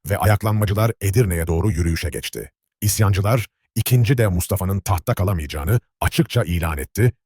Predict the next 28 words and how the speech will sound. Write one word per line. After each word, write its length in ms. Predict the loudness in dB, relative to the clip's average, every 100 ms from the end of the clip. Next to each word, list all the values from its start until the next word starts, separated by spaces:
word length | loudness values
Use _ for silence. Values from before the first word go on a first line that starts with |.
| -6
ve 60 |
Sultan 420 | -2 -2 -2 -2 -4
ikinci 420 | -6 -8 -8 -12 _ _ -2
Mustafa 380 | 0 0 -2
tahttan 400 | -2 -4 -2 -2
indirildi. 480 | -2 -6 -10 -12 -18 _ _
Yerine 360 | -4 0 0 -2 _ -4
isyanın 480 | -2 0 0 2
desteklediği 500 | 0 0 -2 -2 -4
kardeşi 400 | -2 -2 -4 -4
üçüncü 420 | -4 -4 -8 -8 -14 _ -4
Ahmet 360 | -2 0 -2 -4
tahta 280 | -2 0 0
çıkarıldı. 480 | -4 -8 -12 -12 -16 _ _ -4
Edirne 340 | 0 2 0 -2
vakası, 420 | -4 -4 -2 -2 _ -4
Osmanlı'da 500 | -2 0 -2 0 -2
taht 240 | -2 -2
değişiminin 420 | -4 -4 -4 -6
halk 320 | -6 -6 -6 -4
ve 80 |
asker 260 | -6 -4 -4
eliyle 240 | -2 -4
gerçekleştiği 680 | -4 -6 -8 -8 -8 -6 -4
nadir 280 | -2 -2 0
olaylardan 580 | 0 -2 -4 -8 -10 -8
biri 140 | -2
olarak 360 | 0 0 -4 -6